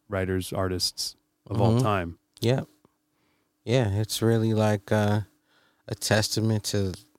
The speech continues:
Speaker 2: you know, the sacrifices that go with, um, you know, getting to that level. And also, you know, it's good to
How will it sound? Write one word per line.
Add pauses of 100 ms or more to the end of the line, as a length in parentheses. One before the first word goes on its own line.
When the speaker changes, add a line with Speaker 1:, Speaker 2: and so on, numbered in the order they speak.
Speaker 2:
you
know,
the
sacrifices
that
go
with, (1080)
um,
you
know,
getting
to
that
level. (460)
And
also, (100)
you
know,
it's
good
to